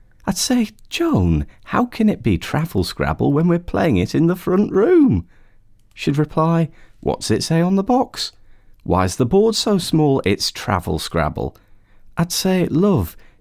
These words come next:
it is Travel Scrabble when you're in the car or a hotel. At home, it's just Scrabble." But our tempers never stayed raised for long.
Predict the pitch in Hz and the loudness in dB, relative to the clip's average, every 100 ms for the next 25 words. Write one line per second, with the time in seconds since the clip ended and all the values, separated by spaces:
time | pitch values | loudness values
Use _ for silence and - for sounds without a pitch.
0 | - - 160 175 196 - - - 160 202 | -20 -2 -2 2 0 0 -6 -2 0 2
1 | 90 - - 78 90 117 135 139 151 170 | -2 -2 -2 -2 0 0 2 2 4 4
2 | 180 185 180 160 185 185 95 87 98 110 | 2 0 -2 0 2 2 2 2 2 2
3 | 156 143 - 175 202 123 - - _ - | 2 0 -4 -2 0 0 -2 -10 _ -16
4 | - - - 175 156 92 160 - - - | -6 -4 0 2 4 4 2 0 -4 -4
5 | - 135 147 - - 127 196 226 107 73 | 0 0 0 -6 -4 -2 -2 0 0 -2
6 | - _ _ _ _ _ _ - 269 180 | -8 _ _ _ _ _ _ -2 0 0
7 | - 82 - - 80 76 73 - 90 82 | 0 -2 -2 -2 -2 -2 -6 -6 -4 -2
8 | 80 78 80 - - 82 80 117 165 | -2 -2 -4 -6 -6 -2 0 0 -2